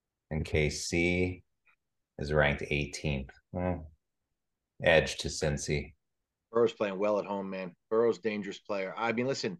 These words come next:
Speaker 2: I don't know if this game is last team with the ball wins. Could be. Um, you know, they both have good kickers. Uh,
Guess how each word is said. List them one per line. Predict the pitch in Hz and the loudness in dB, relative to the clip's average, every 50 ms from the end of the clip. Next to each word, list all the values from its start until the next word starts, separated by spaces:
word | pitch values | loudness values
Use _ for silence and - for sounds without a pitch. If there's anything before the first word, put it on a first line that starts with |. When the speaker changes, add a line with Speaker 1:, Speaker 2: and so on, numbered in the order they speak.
| _ _ - _ _ _ _ _ _ _ _ - | _ _ -20 _ _ _ _ _ _ _ _ 0
Speaker 2:
I | 120 | 2
don't | 139 147 143 | 4 4 4
know | 143 147 139 | 4 4 2
if | - - | 2 -2
this | 135 123 - | -8 -8 -2
game | - 139 135 135 135 135 - | 0 0 0 0 -2 -2 -4
is | 127 120 - | -8 -8 -4
last | 117 120 127 123 - - | 0 0 0 0 -2 -4
team | - 131 127 | -2 -2 -2
with | 113 117 | -2 -2
the | |
ball | 92 107 123 120 113 107 | 0 2 4 6 6 6
wins. | 117 127 151 170 165 - - - _ _ - | 4 2 2 0 -4 -6 -10 -18 _ _ -2
Could | 143 127 123 | -2 -2 0
be. | - 131 139 156 170 165 _ _ _ _ _ _ _ _ _ _ _ _ _ _ - | 2 2 4 4 2 0 _ _ _ _ _ _ _ _ _ _ _ _ _ _ -8
Um, | 107 104 104 104 104 101 101 104 101 - _ _ _ _ _ - | -6 -4 -2 -2 -2 -2 -4 -4 -6 -10 _ _ _ _ _ -10
you | 123 117 | -6 -4
know, | 113 107 | -2 0
they | 110 | -2
both | 107 - 135 131 - | 0 2 0 0 0
have | 139 120 101 | -2 -4 0
good | 131 131 117 - | 0 0 0 4
kickers. | - 143 - - 160 160 165 156 147 - - - - _ _ _ _ _ _ _ _ _ _ _ _ _ | 2 2 4 4 4 4 4 2 -2 -6 -10 -12 -14 _ _ _ _ _ _ _ _ _ _ _ _ _
Uh, | 104 104 104 98 98 | -10 -8 -8 -8 -8